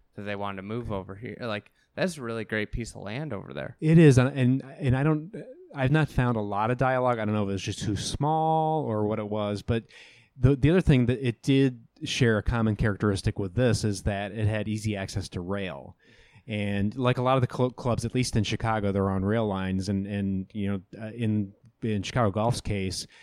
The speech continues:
Speaker 2: we had both the Aurora and Elgin Railroad line, and then that is now the P-, Illinois Prairie Path, as well as the, the existing train line that runs through Wheaton.
Speaker 1: So,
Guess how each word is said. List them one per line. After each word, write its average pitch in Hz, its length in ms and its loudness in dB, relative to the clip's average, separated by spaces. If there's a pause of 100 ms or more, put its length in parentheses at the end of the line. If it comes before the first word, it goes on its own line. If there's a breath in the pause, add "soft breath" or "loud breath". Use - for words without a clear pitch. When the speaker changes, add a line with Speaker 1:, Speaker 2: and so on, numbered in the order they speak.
(160 loud breath)
Speaker 2:
we 113 200 2
had 101 180 0
both 104 160 4
the 107 80 0
Aurora 101 300 2
and 95 100 0
Elgin 101 560 0
Railroad 98 340 -2
line, 98 260 -6
and 98 140 -2
then 95 320 -4 (420)
that 95 220 -8 (140)
is 110 180 -6
now 101 160 -2
the 92 120 -4
P-, - 240 -4
Illinois 101 260 -2
Prairie 117 320 2
Path, 95 560 -2
as 104 140 -10
well 101 200 -2
as 98 180 -10
the, 95 380 -6 (120)
the 95 260 -12
existing 107 400 -6
train 101 180 -6
line 95 140 -6
that 90 80 -6
runs 92 180 -6
through 95 160 -12
Wheaton. 95 400 -12 (1120 soft breath)
Speaker 1:
So, 139 380 2